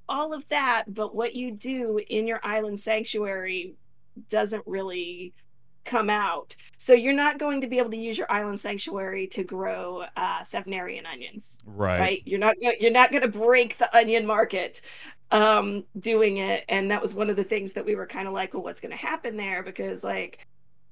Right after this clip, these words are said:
Speaker 1: you know, there, there, there's these items on the market board that are consistently super expensive because they're hard to, to come, you know, to, to manufacture.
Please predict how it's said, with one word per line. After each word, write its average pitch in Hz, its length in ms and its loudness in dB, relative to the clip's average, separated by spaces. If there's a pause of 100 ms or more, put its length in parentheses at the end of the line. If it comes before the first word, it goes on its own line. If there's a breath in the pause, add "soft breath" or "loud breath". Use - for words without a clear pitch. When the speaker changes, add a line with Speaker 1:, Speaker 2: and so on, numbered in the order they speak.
Speaker 1:
you 226 140 2
know, 202 260 2 (120)
there, 247 200 0 (160)
there, 190 380 -2 (300)
there's 214 220 4
these 214 180 -2
items 294 360 2
on 240 180 0
the 277 40 -2
market 254 360 0
board 214 260 -2
that 196 140 -4
are 190 60 -10
consistently 269 840 -2
super 220 320 -4
expensive 208 520 -4
because 202 260 -4
they're 196 160 -6
hard 185 320 -6
to, 180 480 -6
to - 200 -8
come, 185 360 -8
you 190 140 -8
know, 185 240 -6
to, 185 320 -8
to - 180 -12
manufacture. 190 880 -4